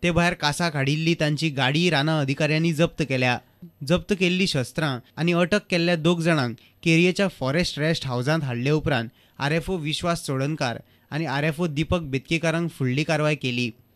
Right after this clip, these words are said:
कांय वर्सां फाटीं जाल्ले अशेच एक कासाच्या केशीक लागून बरोच वाद जाल्लो. हाका लागून राना अधिकारी मिडिया सामकार उलोवंक फाटीं फुडें जातात. केरीच्यान आमचो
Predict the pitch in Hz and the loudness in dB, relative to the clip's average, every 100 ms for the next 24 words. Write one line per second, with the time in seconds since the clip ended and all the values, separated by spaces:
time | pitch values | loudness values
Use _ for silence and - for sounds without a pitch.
0 | _ _ _ - 170 202 202 214 202 156 | _ _ _ -4 0 2 2 0 -2 -2
1 | 139 175 170 175 - 165 196 180 170 165 | -2 0 0 0 -2 -2 -2 -2 -2 -2
2 | 139 131 147 151 175 - 151 170 165 165 | -4 -2 -2 -2 -4 -2 -4 -2 0 0
3 | 139 120 117 _ - 151 175 175 151 147 | 0 -2 -6 _ -6 -2 -2 0 0 0
4 | 127 127 123 120 - _ _ _ _ _ | 0 -2 -2 -2 -6 _ _ _ _ _
5 | 135 143 156 147 165 135 135 160 151 143 | -4 0 0 2 0 0 0 0 -2 -2
6 | 143 156 120 135 147 143 170 170 147 147 | 0 0 0 -2 -2 0 0 0 -2 -2
7 | 160 147 160 165 165 131 123 147 160 160 | -2 -2 0 0 -2 -6 -6 -4 -2 0
8 | 131 123 117 _ _ - - 170 175 185 | 0 -2 -4 _ _ -16 -2 0 2 2
9 | 196 175 165 | 2 0 -2